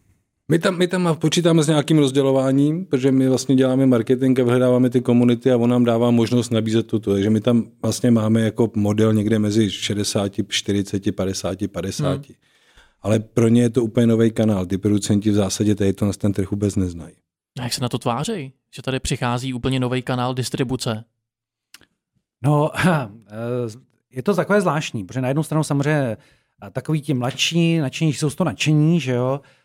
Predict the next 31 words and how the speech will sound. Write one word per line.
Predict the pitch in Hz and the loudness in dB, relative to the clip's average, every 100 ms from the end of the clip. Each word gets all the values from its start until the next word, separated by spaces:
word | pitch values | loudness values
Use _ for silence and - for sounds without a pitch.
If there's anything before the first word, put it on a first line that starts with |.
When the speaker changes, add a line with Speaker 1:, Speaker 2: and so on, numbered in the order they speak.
| _ - | _ -10
Speaker 3:
Ty | 135 | -8
starší | - 135 - 170 | -4 -4 -4 -4
pořád | 156 147 156 | -4 0 0
berou, | 139 131 143 | 0 0 0
že | 143 | 0
nabouráváme. | 147 123 139 143 143 147 147 - - | 0 0 0 2 0 -2 -4 -8 -6
Problém | 147 156 175 160 | -4 0 -2 -2
celé | 143 147 | -4 -4
filmové | 147 135 147 | -2 -2 0
distribuce | 120 - 127 131 143 | -2 -4 -6 -2 -4
v | - | -4
to-, | 123 | -4
je | 120 | -4
v | |
tom, | - 110 | -4 -4
že | 120 | -2
je | 127 | -4
sto | - | -4
dvacet | 107 - 120 | -8 -8 -8
let | 117 | -8
starý | - - 107 101 | -8 -8 -10 -8
ten | 101 | -8
model. | 98 92 90 - _ | -8 -8 -14 -18 _
Prakticky | 107 107 139 - 139 | -12 -8 -8 -8 -8
stejný. | - 120 139 135 - _ _ _ _ | -6 -2 0 -2 -6 _ _ _ _
A | 107 | -6
vlastně | 127 - 175 | -4 0 0
filmová | 147 147 160 | 0 2 2
distribuce | 139 - 147 151 - 165 160 156 _ _ _ _ - | 0 -4 -6 -6 -2 2 2 0 _ _ _ _ -6
letos | 123 180 - | -2 0 0
pochopila | - 143 151 - 156 156 156 | -2 -4 -2 0 0 0 -4